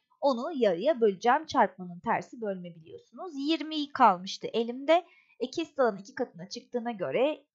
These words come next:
ikiye böldüm. Bu sefer ne oldu? On ohmluk bir direnç elde etmiş oldum son durumda, yani cevabımız Ceyhan. Ters orantılıysa tam tersini yapıyoruz, yani bölme işlemi. E, doğru orantılıysa da artık,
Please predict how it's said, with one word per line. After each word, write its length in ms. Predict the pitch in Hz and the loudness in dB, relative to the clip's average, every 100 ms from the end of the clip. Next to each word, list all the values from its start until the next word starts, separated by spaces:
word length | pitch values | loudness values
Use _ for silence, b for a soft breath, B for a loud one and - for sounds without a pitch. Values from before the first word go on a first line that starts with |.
| _ _ _ _ _ | _ _ _ _ _
ikiye 440 | 254 - 208 175 | -18 -6 -4 -2
böldüm. 580 | 208 247 254 226 269 285 b b _ | 4 4 4 2 2 2 b b _
Bu 80 | 294 | -6
sefer 480 | 196 190 226 240 247 | -4 2 4 4 0
ne 40 | |
oldu? 520 | 247 185 180 233 277 b b _ | -4 -4 0 2 2 b b _
On 420 | 269 302 320 247 - | 6 8 6 0 -2
ohmluk 580 | 220 196 190 269 277 | 0 0 -4 -8 -8
bir 260 | 247 262 220 | -8 -6 -6
direnç 440 | 262 277 277 254 - | 0 0 0 -2 -4
elde 320 | 214 196 185 | -2 -2 -6
etmiş 400 | 185 _ 226 - | -6 _ -14 -4
oldum 400 | 311 285 277 285 - | -2 -2 -6 -10 -6
son 380 | 277 262 277 226 | -4 -2 -6 -4
durumda, 380 | 208 190 196 | -4 -4 -2
yani 340 | 254 233 185 190 | 2 2 0 0
cevabımız 640 | 214 190 160 180 302 359 | 0 0 -2 -6 -10 -8
Ceyhan. 380 | 214 - 190 - B B B - | -6 -6 -10 -18 B B B 2
Ters 240 | 466 427 339 | 6 6 6
orantılıysa 600 | 262 208 202 185 175 - | 4 4 0 -8 -6 -2
tam 200 | 359 370 | -2 4
tersini 420 | 359 349 359 349 | 4 4 0 -8
yapıyoruz, 420 | 359 359 349 392 | -4 -2 -4 -2
yani 380 | 330 269 226 196 | 4 6 6 2
bölme 280 | 202 190 208 | 0 0 -2
işlemi. 420 | 277 - 311 330 - _ _ _ - | -8 -10 -10 -12 -12 _ _ _ -2
E, 240 | 247 240 | 0 2
doğru 240 | 370 311 202 | 4 6 6
orantılıysa 640 | 170 131 196 - - 180 | 4 0 -4 -12 -12 2
da 60 | 151 | 4
artık, 440 | 156 196 - - | 4 2 -8 -14